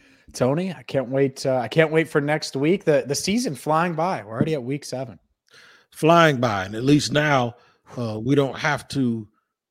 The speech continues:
Speaker 2: Well, we get, we get a little N F L. Shout out to the Locked On N B A, N B A crew because their season starts tonight. So we get, we get some sports every night, and then the pennant's going on. So there's a lot going on, man. So we really appreciate you taking your time to make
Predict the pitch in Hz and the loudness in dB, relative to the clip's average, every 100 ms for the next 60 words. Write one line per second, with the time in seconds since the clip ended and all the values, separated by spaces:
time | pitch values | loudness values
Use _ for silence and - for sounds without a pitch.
0 | _ _ _ - 156 147 143 147 143 147 | _ _ _ 4 6 6 4 2 2 4
1 | 147 135 151 131 131 127 117 123 107 156 | 4 2 0 -2 0 -2 -2 -6 -6 -4
2 | 143 139 135 127 127 123 - 127 120 131 | -2 -2 -4 -4 -4 -6 -6 -6 -6 -8
3 | 117 120 120 - 135 120 117 123 - 110 | -6 -6 -6 -6 -8 -4 -2 -2 -4 -10
4 | 98 107 - 104 113 113 123 107 101 - | -10 -10 -10 -6 -4 -4 -8 -10 -12 -10
5 | 107 95 95 104 98 - - - - - | -10 -10 -12 -12 -12 -14 -20 -20 -16 2
6 | 156 175 196 180 92 170 180 196 - 147 | 4 6 6 4 4 0 2 2 0 -8
7 | - 170 156 - 143 143 131 131 120 131 | -2 2 2 2 -2 -2 -2 -4 -4 -6
8 | 131 113 156 147 107 139 131 127 123 - | -8 -4 -4 -4 -6 -6 -6 -6 -8 -8
9 | 123 - _ _ 185 208 156 151 156 139 | -10 -10 _ _ 0 2 4 2 2 0
10 | 147 139 143 123 113 110 123 127 147 143 | -2 -2 -4 -4 -6 -8 -6 -2 0 0
11 | 135 117 143 - 131 117 120 139 120 120 | -2 -2 -6 -6 -8 -10 -10 -10 -8 -10
12 | 113 127 110 104 107 107 | -10 -10 -10 -10 -12 -14